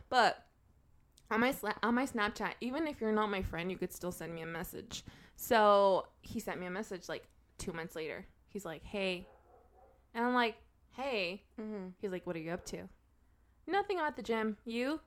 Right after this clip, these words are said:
Speaker 1: "Oh, that's cool." Um, and then he told me what he was doing. And then I guess he noticed.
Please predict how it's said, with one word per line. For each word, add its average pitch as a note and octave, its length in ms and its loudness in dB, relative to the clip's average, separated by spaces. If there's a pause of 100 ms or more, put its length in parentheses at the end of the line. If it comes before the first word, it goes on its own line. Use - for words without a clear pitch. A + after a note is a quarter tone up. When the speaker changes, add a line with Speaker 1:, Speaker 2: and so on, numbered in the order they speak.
(540)
Speaker 1:
"Oh, A3+ 180 2
that's A3+ 220 -2
cool." F3+ 300 -2 (520)
Um, F#3+ 360 2
and G3+ 100 0
then A3 80 2
he B3 80 0
told C4+ 120 0
me B3 80 4
what G3+ 100 2
he G3 80 -2
was G3 120 0
doing. F3+ 340 -4 (600)
And G3+ 200 2
then G3 260 2
I G3 100 -2
guess G3 200 -2
he A3+ 120 0
noticed. F#3 640 -4